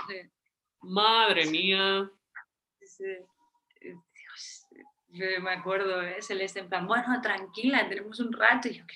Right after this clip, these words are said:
Speaker 1: no, Celeste, que, que no".
Speaker 2: Qué estrés, ¿eh? Eso es como una de las peores sensaciones. Eh,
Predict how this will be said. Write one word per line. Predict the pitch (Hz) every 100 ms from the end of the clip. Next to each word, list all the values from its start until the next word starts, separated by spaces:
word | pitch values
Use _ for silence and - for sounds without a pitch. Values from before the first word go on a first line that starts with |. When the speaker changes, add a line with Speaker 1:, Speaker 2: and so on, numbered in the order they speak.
| -
Speaker 1:
no, | -
Celeste, | - - - 294 254
que, | -
que | 254 175 - 175 - - 247 240 254
no". | 254 - 480 - - 381 349 339
Speaker 2:
Qué | 202
estrés, | 240 - 208 180 190 -
¿eh? | 156 160
Eso | 165 202
es | 202
como | - 247 247 196
una | 190 208
de |
las | 226 214 -
peores | - 165 160 185 247
sensaciones. | - 196 175 156 156 156 156 165 208 269 - - -
Eh, | 190 165 156 147 147 147